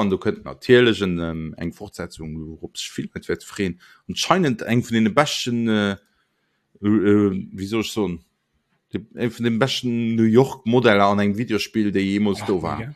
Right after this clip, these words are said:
Speaker 2: War wirklich
Speaker 1: Also,
Speaker 2: gut.
Speaker 1: ähm,
Speaker 2: Ah, Lords
Speaker 1: ja.
Speaker 2: of the Fallen soll auch noch rauskommen. Also den Trailer hat ja aber auch krass ausgesehen.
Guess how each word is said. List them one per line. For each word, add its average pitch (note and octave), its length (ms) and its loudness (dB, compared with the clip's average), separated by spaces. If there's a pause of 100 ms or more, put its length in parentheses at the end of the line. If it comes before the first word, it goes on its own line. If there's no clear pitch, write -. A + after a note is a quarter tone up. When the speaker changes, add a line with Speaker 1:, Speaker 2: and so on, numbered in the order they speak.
(140)
Speaker 2:
War G#2+ 180 -2
wirklich G#2 240 -4
Speaker 1:
Also, E2 100 -4
Speaker 2:
gut. D#2+ 60 -12
Speaker 1:
ähm, - 260 -16
Speaker 2:
Ah, D#3+ 80 2
Lords G3+ 240 4
Speaker 1:
ja. F3+ 60 0
Speaker 2:
of D#3 100 -4
the D#3 60 -8
Fallen D#3+ 360 2
soll B2 200 2
auch - 120 -6
noch G#2 120 0
rauskommen. G2 680 -2
Also G#2+ 160 -6
den D#3 220 4
Trailer C#3 380 2
hat B2+ 140 -4
ja G#2+ 100 2
aber G2+ 100 -2
auch A2+ 160 -4
krass - 320 -6
ausgesehen. - 540 -12